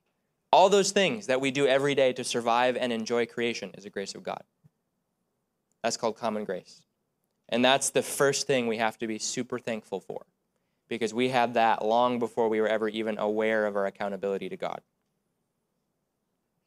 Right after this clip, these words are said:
So we have to start there. So just to summarize this next bullet point, the gift of life itself, air to breathe, a beating heart, music, beauty in creation, any moment of love or joy, all of these are graces of God.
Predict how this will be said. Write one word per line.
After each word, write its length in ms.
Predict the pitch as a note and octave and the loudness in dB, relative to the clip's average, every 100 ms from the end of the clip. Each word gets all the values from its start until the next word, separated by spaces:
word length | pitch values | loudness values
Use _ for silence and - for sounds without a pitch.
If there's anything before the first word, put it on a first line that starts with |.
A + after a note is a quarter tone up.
| _ _ | _ _
So 80 | G#2 | -4
we 60 | |
have 160 | G2+ F#2+ | -2 -4
to 80 | - | -6
start 300 | F#2+ F2+ F#2 | -6 -6 -8
there. 160 | E2 - _ _ _ _ _ _ _ _ _ _ _ _ | -10 -16 _ _ _ _ _ _ _ _ _ _ _ _
So 140 | B2+ | -4
just 120 | B2 | -2
to 60 | B2+ | 0
summarize 760 | - B2 A#2+ A#2 A#2 A2+ - - | 2 2 2 2 0 -2 -10 -12
this 160 | - | -10
next 240 | A2+ G#2+ - | -8 -8 -6
bullet 200 | G#2 F#2+ | -4 -4
point, 260 | - G#2+ | -8 -12
the 60 | - | -12
gift 320 | A2 C3+ C#3+ | 0 0 2
of 120 | C3+ | -2
life 280 | A#2 B2+ C3 | 2 0 0
itself, 420 | B2 - B2+ B2 - | -4 0 0 0 0
air 160 | A#2+ | 2
to 100 | B2+ | 2
breathe, 320 | A#2+ A#2+ B2+ A2+ | 0 -2 -4 -6
a 80 | |
beating 380 | F#2+ A#2+ B2+ C3 | -4 -2 0 0
heart, 300 | B2+ C3 C#3 _ _ _ _ _ _ | 2 2 0 _ _ _ _ _ _
music, 560 | B2+ C#3+ C#3 D3+ D3 - | 0 2 2 2 0 -2
beauty 320 | B2+ C#3 C#3+ | 0 2 2
in 100 | C#3+ | 0
creation, 560 | - B2+ C3 - C#3+ C3 - | 0 0 0 0 -4 -6 -2
any 200 | C#3+ E3 | 2 4
moment 380 | D#3+ D3+ D3+ C#3+ | 4 2 2 0
of 140 | A#2 | 0
love 260 | A#2+ B2+ B2 | 2 2 2
or 120 | C3 | -6
joy, 400 | B2 A2 F#2 F2+ _ _ _ _ _ _ - | -4 -2 -2 -6 _ _ _ _ _ _ 4
all 240 | A#2 C#3 | 6 6
of 100 | B2+ | 2
these 220 | B2+ A#2+ | 0 0
are 80 | A#2+ | 0
graces 460 | G#2+ A2+ A2 A2 G#2+ | 0 0 0 -4 -6
of 100 | G2+ | -6
God. 240 | G2 - | -6 -6